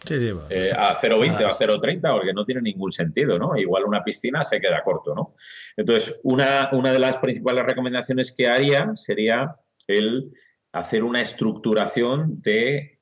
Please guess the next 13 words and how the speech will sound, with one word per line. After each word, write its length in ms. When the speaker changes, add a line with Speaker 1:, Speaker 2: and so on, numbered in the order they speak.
Speaker 2:
precios 640
por, 640
eh, 340
artículos 600
para 280
poder 300
segmentar 680
las 140
campañas 840
de 180
Google 300
Shopping, 380
insisto, 640